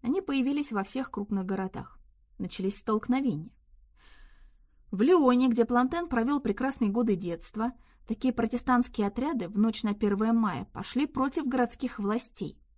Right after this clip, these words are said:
В ходе беспорядков были разрушены и церковь Сен-Жуст, та самая, настоятелем которой был каноник Пурре,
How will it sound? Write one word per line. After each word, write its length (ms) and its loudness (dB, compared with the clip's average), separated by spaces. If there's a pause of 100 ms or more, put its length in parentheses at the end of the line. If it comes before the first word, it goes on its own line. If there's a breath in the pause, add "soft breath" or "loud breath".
(360 loud breath)
В 60 -18
ходе 240 2
беспорядков 680 -2
были 220 2
разрушены 720 0
и 40 -2
церковь 420 -4
Сен-Жуст, 680 0 (460 soft breath)
та 100 2
самая, 380 4
настоятелем 600 0
которой 340 0
был 120 2
каноник 460 4
Пурре, 460 0